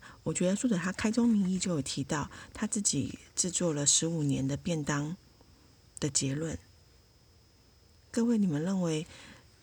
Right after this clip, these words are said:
制作便当最重要的是什么呢？是营养还是美味程度？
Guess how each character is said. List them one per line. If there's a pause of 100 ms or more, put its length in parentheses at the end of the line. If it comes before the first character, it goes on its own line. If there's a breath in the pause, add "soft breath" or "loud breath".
(100)
制
作
便
当
最
重
要
的
是
什
么
呢？ (360)
是
营
养 (240)
还
是
美
味
程
度？